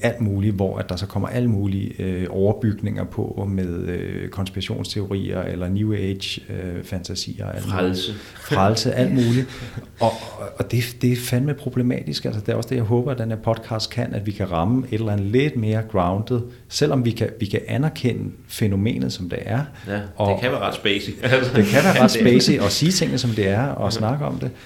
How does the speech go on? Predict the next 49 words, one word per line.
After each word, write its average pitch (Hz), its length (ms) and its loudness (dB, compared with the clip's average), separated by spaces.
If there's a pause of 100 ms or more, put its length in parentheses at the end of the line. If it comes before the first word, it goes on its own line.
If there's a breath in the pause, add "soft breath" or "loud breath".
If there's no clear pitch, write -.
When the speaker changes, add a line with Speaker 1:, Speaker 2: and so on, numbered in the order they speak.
(160 loud breath)
Speaker 1:
men, 104 300 2
men 95 160 2
alligevel 120 360 2
også 104 260 0 (100)
på 107 120 2
en 98 120 4
måde 107 280 6
få - 160 -4
det 101 120 -2
ned 107 160 0
på - 140 -2
jorden, 113 460 0
eller 85 140 -4
få 92 160 -6
det 95 140 0
ned 123 140 0
i 110 80 -4
et 101 120 2
Speaker 3:
Mm. 95 60 2
Speaker 1:
sprog, 107 420 0
hvor - 260 -2
at 98 200 -6
det 95 180 -4
er, 85 160 -4 (760 loud breath)
altså, 107 140 -4
at 104 80 -4
forholde 101 260 0
sig 107 100 -6
til, 101 220 -2
fordi 98 340 -6
at, 92 160 -4 (1800 loud breath)
at 104 160 -2
det 120 100 4
der 127 120 2
med, 107 160 6
at 101 240 0
enten 143 360 0
så 127 180 0 (100)
går 110 140 2
man 95 100 2
over 98 140 0
i 98 40 -2
det 92 60 -2
psykiatriske, 113 580 -4
hvor 107 100 -2
man 95 140 -2
slet 131 320 2
ikke, 113 260 0 (240)
øh, 87 60 -2